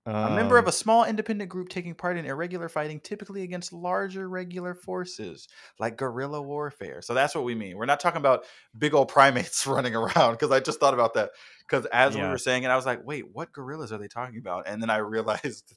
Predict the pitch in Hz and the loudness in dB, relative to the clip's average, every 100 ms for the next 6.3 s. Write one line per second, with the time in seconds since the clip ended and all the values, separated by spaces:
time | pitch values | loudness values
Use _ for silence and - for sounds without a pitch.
0 | - 113 - 113 113 107 - _ 107 104 | -16 -16 -16 -20 -18 -18 -20 _ -20 -18
1 | - 101 92 98 95 95 _ - _ 117 | -12 -8 -8 -12 _ _ _ -20 _ -20
2 | 92 92 - 117 131 120 127 123 123 117 | -20 -18 -6 -2 0 2 2 4 2 0
3 | 123 - - 127 110 92 - - 131 180 | -4 -2 2 4 2 -2 -10 0 4 6
4 | 214 294 - 120 110 110 107 117 107 107 | 4 0 2 4 6 8 8 8 6 -2
5 | - 107 101 98 107 120 123 156 170 190 | -2 -2 2 2 2 2 0 2 4 2
6 | 156 185 175 | 0 0 0